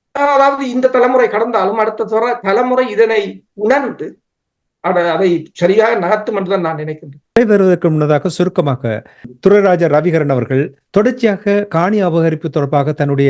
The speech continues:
Speaker 2: எதிர்ப்பை தெரிவித்துக் கொண்டு வருகின்றார். சமீபத்தில் கூட அவர்கள், அ,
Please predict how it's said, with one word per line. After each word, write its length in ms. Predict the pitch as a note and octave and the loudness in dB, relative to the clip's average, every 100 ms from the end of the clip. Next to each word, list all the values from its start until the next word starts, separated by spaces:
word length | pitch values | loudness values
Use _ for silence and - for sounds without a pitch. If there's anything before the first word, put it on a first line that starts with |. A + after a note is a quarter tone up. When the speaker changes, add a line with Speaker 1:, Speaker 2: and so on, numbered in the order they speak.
| C3 | 2
Speaker 2:
எதிர்ப்பை 320 | C3 C3 C#3 | 2 0 -2
தெரிவித்துக் 400 | C#3 B2+ A#2 B2 | -2 -4 -4 -4
கொண்டு 140 | A#2+ | -2
வருகின்றார். 420 | A2+ A2 A2+ C3+ - - - | -2 -2 -2 -4 -6 -20 -10
சமீபத்தில் 520 | - G3 G#3+ G3 F#3 D#3 | 0 2 4 2 -2 -2
கூட 160 | D#3+ | 0
அவர்கள், 320 | E3 C#3+ D#3+ D3 | 0 0 -4 -4
அ, 120 | - | 0